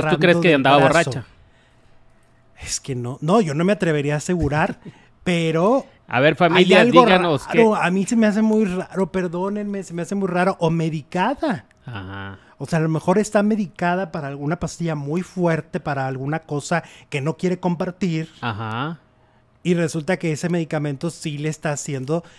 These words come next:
Speaker 1: tener estos, estos tropiezos al aire que son todo el tiempo. Y Galilea no era así.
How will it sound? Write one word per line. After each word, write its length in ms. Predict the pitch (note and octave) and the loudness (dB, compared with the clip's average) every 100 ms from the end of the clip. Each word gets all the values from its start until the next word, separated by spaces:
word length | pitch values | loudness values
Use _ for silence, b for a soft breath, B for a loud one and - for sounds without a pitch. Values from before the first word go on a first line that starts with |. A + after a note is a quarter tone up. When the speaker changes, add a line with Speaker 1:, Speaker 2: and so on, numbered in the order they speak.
| B | B
Speaker 1:
tener 280 | - C#3+ C#3+ | -4 -4 -2
estos, 380 | E3+ - D3 - | -6 -6 -8 -8
estos 380 | - D3 - F3 | -8 -8 -6 -6
tropiezos 420 | - D3+ C#3+ C#3 | -4 -6 -6 -4
al 120 | E3 C#3 | -4 -2
aire 220 | C#3+ F3 | -4 -4
que 140 | D3 | -6
son 440 | - D#3 D3 F#3 A#3+ B B B B B B B B - - | -6 -4 -2 -2 -4 B B B B B B B B -14 -4
todo 220 | D#3+ G#3 | 0 0
el 140 | E3+ | -2
tiempo. 340 | - A3 - E3 | 0 0 2 0
Y 40 | |
Galilea 360 | E3+ E3+ D#3+ G#3+ | 0 -2 0 0
no 140 | F#3 | 2
era 120 | F3+ | 0
así. 480 | D#3+ - A#3 C#4+ E3+ | -4 -2 4 4 4